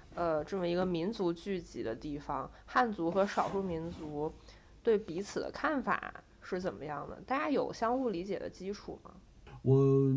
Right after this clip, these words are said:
Speaker 2: 清楚地知道，就是在回族里有对汉族人的一个词，一个蔑称，然后，嗯，这个蔑称就是，嗯，非常非常广泛地被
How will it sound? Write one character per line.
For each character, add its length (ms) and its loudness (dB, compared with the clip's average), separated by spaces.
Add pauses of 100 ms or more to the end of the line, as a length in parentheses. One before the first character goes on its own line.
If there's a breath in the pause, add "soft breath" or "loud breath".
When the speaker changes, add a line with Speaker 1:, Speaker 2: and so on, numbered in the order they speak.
(680)
Speaker 2:
清 220 10
楚 140 6
地 100 10
知 100 2
道， 220 12
就 100 6
是 80 6
在 140 8
回 320 8
族 260 8
里 280 10
有 200 8
对 300 6
汉 420 8
族 300 4
人 240 8
的 80 6
一 140 6
个 140 0
词， 500 0
一 120 2
个 120 4
蔑 360 6
称， 400 4 (680 soft breath)
然 220 8
后， 460 6 (340 soft breath)
嗯， 200 4
这 160 10
个 100 6
蔑 260 6
称 320 4
就 300 4
是， 340 6 (360 loud breath)
嗯， 340 10
非 320 12
常 220 6
非 160 6
常 260 8
广 300 6
泛 400 8
地 100 6
被 540 4